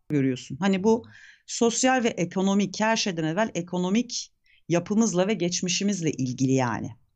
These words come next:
Speaker 1: Her
Speaker 2: Hı.
Speaker 1: zaman çok yoksul bırakılmış insanlarız biz esasen.
Speaker 2: Hı.
Speaker 1: Bence biraz bundan kaynaklanıyor. Ama hadi gelin düşünelim, Türk Türk'ün dostu mu?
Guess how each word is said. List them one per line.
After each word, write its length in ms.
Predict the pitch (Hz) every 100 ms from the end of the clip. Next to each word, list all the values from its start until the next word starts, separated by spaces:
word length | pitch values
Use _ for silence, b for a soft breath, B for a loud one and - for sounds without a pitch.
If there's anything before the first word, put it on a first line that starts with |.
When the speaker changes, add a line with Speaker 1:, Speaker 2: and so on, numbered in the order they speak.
| -
Speaker 1:
Her 160 | 359 392
Speaker 2:
Hı. 40 |
Speaker 1:
zaman 260 | 262 254 262
çok 220 | 294 208
yoksul 420 | 214 214 - 233
bırakılmış 760 | 185 190 196 214 220 - - -
insanlarız 680 | 156 151 151 143 143 135 127
biz 140 | 131
esasen. 500 | - - 139 143 254 294 B B B
Speaker 2:
Hı. 80 | -
Speaker 1:
Bence 300 | 190 277 254
biraz 300 | 208 247 196
bundan 320 | 196 190 208
kaynaklanıyor. 680 | 196 147 139 135 135 139 226 277 b b b -
Ama 300 | 262 262 339
hadi 220 | 302 285
gelin 260 | 285 247
düşünelim, 440 | 262 - 247 190 165
Türk 260 | - 277
Türk'ün 340 | - 214 269 247
dostu 360 | 226 233 -
mu? 200 | 196 127